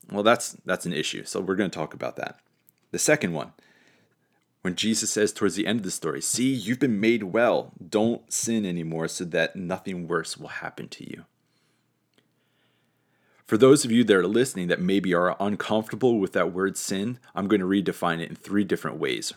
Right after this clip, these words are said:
right now, okay? And these are all ancient ways that people have understood this term sin.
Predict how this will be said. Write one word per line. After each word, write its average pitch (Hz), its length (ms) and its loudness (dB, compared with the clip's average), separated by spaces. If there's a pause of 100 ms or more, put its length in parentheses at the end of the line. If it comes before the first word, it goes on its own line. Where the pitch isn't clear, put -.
right 82 300 -2
now, - 240 -10 (240)
okay? 92 280 -4 (580)
And 95 120 -2
these 113 220 6
are 98 160 6
all 107 500 4 (380)
ancient 110 440 0
ways 87 260 0
that - 100 -8
people 98 340 -4
have 87 280 -6
understood 87 640 -2
this 82 160 -4
term 76 460 -8 (320)
sin. - 420 -10